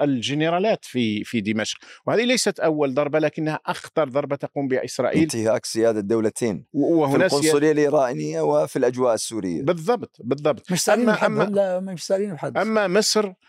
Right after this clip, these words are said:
Speaker 1: فأنت جيش ال-، جيش السيسي، آه، يساعد على، على خنق الفلسطينيين وعلى،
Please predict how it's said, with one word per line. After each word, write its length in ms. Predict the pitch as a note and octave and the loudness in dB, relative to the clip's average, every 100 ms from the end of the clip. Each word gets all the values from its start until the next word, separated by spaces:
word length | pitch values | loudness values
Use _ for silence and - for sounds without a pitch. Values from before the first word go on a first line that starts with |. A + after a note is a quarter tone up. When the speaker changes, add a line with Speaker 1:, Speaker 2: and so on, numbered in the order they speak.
| _ | _
Speaker 1:
فأنت 560 | - F#3 F#3 F#3 F#3+ G3 | -2 2 2 2 2 0
جيش 400 | F3 A3+ - E3+ | 0 0 -2 0
ال-، 280 | D#3 D3+ | 2 2
جيش 280 | C#3 F3 F3 | 2 0 -2
السيسي، 680 | F3 - A3 - G#3+ G3+ G3 | -2 -2 -2 -2 -2 0 2
آه، 680 | G3 G3 F#3+ F3+ E3+ D#3+ D3+ | 2 2 4 4 4 2 0
يساعد 520 | F3+ F#3+ - A3 C#3+ | 0 2 2 0 0
على، 180 | C3+ C3 | 0 2
على 360 | B2+ A2 C3+ C#3 | 2 2 -2 -2
خنق 260 | F3+ E3+ | -4 -4
الفلسطينيين 840 | D#3 D3+ C3 - D3 D3 D3+ F3 D#3 | -4 -4 -8 -6 -4 -4 -4 -6 -6
وعلى، 440 | A#2+ C3+ C3+ | -4 0 0